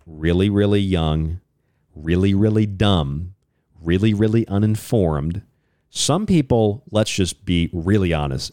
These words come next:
some people are just actually, I don't even wanna say retarded because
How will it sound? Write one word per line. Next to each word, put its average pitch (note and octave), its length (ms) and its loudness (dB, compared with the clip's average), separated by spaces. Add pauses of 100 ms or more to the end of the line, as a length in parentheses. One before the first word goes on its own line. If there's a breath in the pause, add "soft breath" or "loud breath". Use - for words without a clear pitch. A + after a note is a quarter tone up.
(120)
some G#3 260 -2
people C#3 340 0
are F2+ 120 0
just E2+ 320 -2
actually, F2 800 0 (1500)
I F2+ 100 0
don't A2+ 200 2
even C3 180 2
wanna G2+ 160 2
say G2+ 180 0
retarded F#2 540 0
because E2+ 420 -2